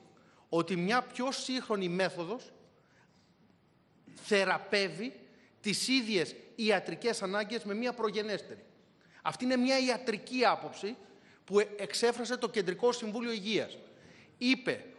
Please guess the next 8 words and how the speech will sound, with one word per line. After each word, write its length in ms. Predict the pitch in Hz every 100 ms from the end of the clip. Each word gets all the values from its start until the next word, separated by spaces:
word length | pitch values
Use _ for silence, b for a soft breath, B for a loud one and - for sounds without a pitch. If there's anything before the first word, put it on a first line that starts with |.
| - -
ότι 340 | 196 190 190
η 80 | 185
ανάγκη 640 | 175 190 240 254 175 156 - -
της 220 | 214 170 -
αρθροσκόπησης 1080 | 220 - 202 - - 190 202 185 262 294 - - B B B
μπορεί 380 | 139 185 196 254
να 120 | 247
καλυφθεί 580 | 240 226 208 - 214